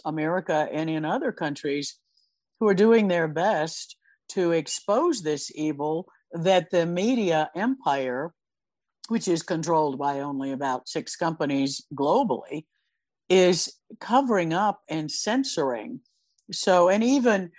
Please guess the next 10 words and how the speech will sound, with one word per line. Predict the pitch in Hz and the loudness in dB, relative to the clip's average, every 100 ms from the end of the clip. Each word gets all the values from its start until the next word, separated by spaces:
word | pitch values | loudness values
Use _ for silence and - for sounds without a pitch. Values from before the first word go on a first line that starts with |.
| _ | _
even | - 254 220 | -6 -2 0
on | 190 170 | 0 -2
Twitter, | 165 - 247 165 151 | -6 -4 -2 -2 -4
Twitter | - 202 190 170 160 | -4 -4 -2 -4 -6
is | 165 165 156 | -8 -8 -6
moving | 180 180 160 151 | -4 -2 -4 -2
back | 160 170 - | 0 0 -2
to | - 156 | -4 -2
more | 165 143 147 | -2 -6 -8
censorship | - 196 - 165 - 160 131 | -6 -6 -4 -4 -4 0 0